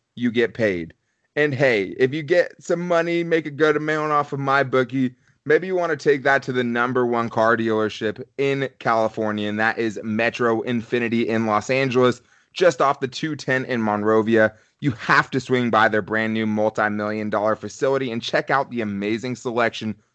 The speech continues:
of new and used cars. They're the only dealer in California that is family owned, and they've been in business for over twenty-five years.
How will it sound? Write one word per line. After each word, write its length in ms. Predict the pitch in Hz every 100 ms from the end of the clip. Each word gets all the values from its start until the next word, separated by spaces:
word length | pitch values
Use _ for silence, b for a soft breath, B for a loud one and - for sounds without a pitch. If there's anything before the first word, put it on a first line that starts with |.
| -
of 180 | 120 107
new 320 | 127 139 139 -
and 300 | 175 196 170
used 260 | 156 156 -
cars. 460 | 123 98 69 - _
They're 160 | 131 135
the 160 | 131 147
only 240 | 175 180
dealer 340 | 139 165 170
in 240 | - 160 160
California 640 | 160 147 143 147 143 139
that 120 | 127
is 160 | 107 -
family 460 | - 113 127 127 117
owned, 260 | 131 135
and 120 | 110
they've 200 | 104 85
been 160 | - 123
in 120 | 127
business 420 | 101 117 113 123
for 160 | - 107
over 220 | 98 95
twenty-five 800 | - - 123 127 127 123 117 113
years. 280 | 113 113